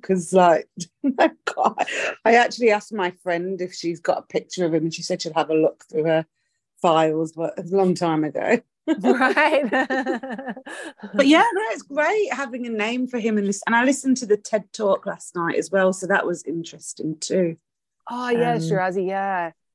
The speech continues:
Speaker 2: Yeah, great. And just knowing, I think, just that knowledge that everyone has this little voice is, I think that
Speaker 1: Yeah.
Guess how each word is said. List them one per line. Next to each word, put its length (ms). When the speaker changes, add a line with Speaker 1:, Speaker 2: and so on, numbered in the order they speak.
Speaker 2:
Yeah, 280
great. 200
And 120
just 200
knowing, 320
I 80
think, 260
just 160
that 120
knowledge 380
that 180
everyone 340
has 280
this 180
little 180
voice 720
is, 320
I 60
think 200
that 140
Speaker 1:
Yeah. 300